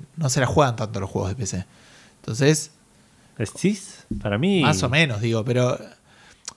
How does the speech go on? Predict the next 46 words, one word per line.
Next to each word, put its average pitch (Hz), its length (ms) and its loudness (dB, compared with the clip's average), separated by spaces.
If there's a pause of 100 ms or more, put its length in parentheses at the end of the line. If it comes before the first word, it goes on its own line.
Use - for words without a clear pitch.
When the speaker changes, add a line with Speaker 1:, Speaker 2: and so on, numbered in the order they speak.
(320)
Speaker 1:
digamos, 147 360 4
con 185 160 2
una 208 200 2
placa 202 380 4
que, - 260 -8
que - 160 -6
te 127 80 -4
comprabas 131 400 2
a - 20 -2
mitad 120 220 2
de 160 60 4
la 147 80 4
generación, 135 760 0
el 117 80 -2
año 113 180 -2
pasado 147 320 4
podías 120 220 2
jugar 113 220 2
a 107 60 -2
todos 143 200 4
los 123 100 2
juegos 131 200 2
de 104 100 -2
toda 104 160 -2
la 101 80 -2
generación, 104 480 -6
a 95 80 -4
eso 107 140 -4
me 98 60 -4
Speaker 2:
Sí. 101 120 0
Speaker 1:
refería, 98 240 4
porque 110 200 -6
todos 127 240 2
se 123 80 -2
podían 127 480 0
correr 127 220 0
en 127 60 2
una 113 140 -2
Play 110 180 -4
tres 110 400 -4 (160)
o 104 100 -2
en 107 80 0
una 110 140 4
Xbox 113 340 2
trescientos 110 180 2 (120)
sesenta. 104 320 -2